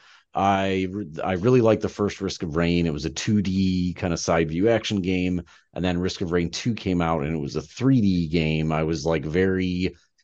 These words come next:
cautiously optimistic about it and ended up not really liking that, liking it that much. Um, so that was a disappointing one I was excited about. But, uh, most recently then, Darkest Dungeon two, I was looking forward to a lot, and I was kind of following the development of,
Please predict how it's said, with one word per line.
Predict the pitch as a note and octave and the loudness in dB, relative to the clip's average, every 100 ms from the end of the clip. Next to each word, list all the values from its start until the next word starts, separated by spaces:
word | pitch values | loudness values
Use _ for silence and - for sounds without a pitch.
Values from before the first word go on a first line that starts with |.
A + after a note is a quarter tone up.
| _ | _
cautiously | - G2 F#2+ - F#2+ G2+ | -2 2 2 0 0 2
optimistic | F2+ F#2 F#2 A#2 A2 | 2 0 -4 -4 -2
about | F#2+ E2+ F#2 F#2 | -2 2 2 2
it | F2+ E2+ | 0 -2
and | G#1+ D#2+ D#2+ | -6 -8 -6
ended | D#2+ D#2 | -6 -2
up | D#2+ | -2
not | D2+ D#2+ E2 - - | -2 -2 -2 -4 -8
really | D#2+ E2+ D#2 D2 | -6 -2 -2 -4
liking | C#2+ D2 C#2+ C#2+ C2 C2+ | -2 -2 -2 -4 -4 -2
that, | C2+ C2+ - | -2 -2 -4
liking | D2 F2 C#2+ F2+ | 0 0 0 0
it | B1+ | 0
that | B1+ E2 | 0 0
much. | - E2 D2+ - - - | 0 -2 -2 -6 -8 -8
Um, | - C#2+ B1+ G#1+ B1 F#2 - | -6 -4 -4 -4 -2 -2 -2
so | - | 0
that | D2+ | 0
was | C#2 C#2+ | 0 -2
a | |
disappointing | - E2+ E2+ - A2 F#2 E2 | -2 -4 -4 -2 0 0 0
one | D2+ D2 | -2 -2
I | |
was | C#2 B1 | -4 -6
excited | - C2+ B1+ C2 | -2 -2 0 -2
about. | B1+ C2 B1 - | -2 0 -2 -2
But, | C2 - - | -6 -4 -2
uh, | C2 A1+ D2 - - - - | -2 0 -2 -4 -20 -20 -4
most | F#2 G#2+ G#2 | 2 4 4
recently | F#2 F#2+ G2 D#2 F#2 | 2 2 2 0 2
then, | F2+ F2+ F2 E2+ E2 | 2 2 2 2 0
Darkest | D2+ E2+ E2 C#2+ C#2 | 0 -2 -2 -8 -4
Dungeon | F2 D#2+ D2 C#2 | -2 -2 -4 -6
two, | - D#2+ D2 C2+ | -2 0 0 0
I | |
was | C#2+ C2+ | -2 -2
looking | C#2 C#2 | -4 -6
forward | - C2+ C2+ | -6 -2 -2
to | C2 C2+ | -2 -2
a | |
lot, | B1+ B1 A1+ | 0 0 0
and | B1+ | -4
I | |
was | A1+ | -6
kind | - C#2 | -6 -6
of | C2+ | -4
following | C#2+ C#2 C2 A#1 | 0 0 0 -4
the | |
development | A#1+ D#2 G#2+ G#2 G2 - | -4 2 2 2 2 2
of, | F2+ F2+ E2+ | 2 2 0